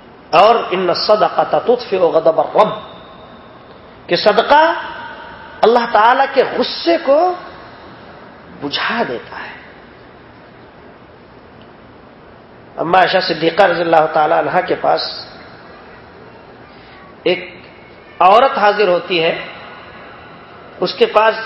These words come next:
چھوٹی چھوٹی دو بچیاں ہوتی ہیں۔ اما عائشہ صدیقہ رضی اللہ تعالی عنہا نے دیکھا کہ گھر میں کیا ہے، دیکھا کہ تین کھجوریں رکھی ہوئی ہیں۔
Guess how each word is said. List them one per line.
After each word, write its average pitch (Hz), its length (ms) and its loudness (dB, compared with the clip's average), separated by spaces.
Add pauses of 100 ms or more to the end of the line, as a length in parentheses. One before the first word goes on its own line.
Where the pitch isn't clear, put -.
(480)
چھوٹی 220 300 -2
چھوٹی 208 260 0
دو 185 180 0
بچیاں 170 500 0
ہوتی 123 300 -10
ہیں۔ 131 80 -14 (1600)
اما 190 180 0
عائشہ 214 280 2
صدیقہ 190 340 0
رضی 196 160 2
اللہ 190 300 2
تعالی 180 220 0
عنہا 180 240 0
نے 185 120 -2
دیکھا 165 300 -2
کہ 165 180 -8
گھر 156 160 -2
میں 165 100 -2
کیا 160 260 0
ہے، 156 140 -8 (640)
دیکھا 202 220 0
کہ 202 140 -2 (220)
تین 226 340 -2
کھجوریں 175 420 0 (1120)
رکھی 185 340 -2
ہوئی 156 240 -2
ہیں۔ 160 180 -8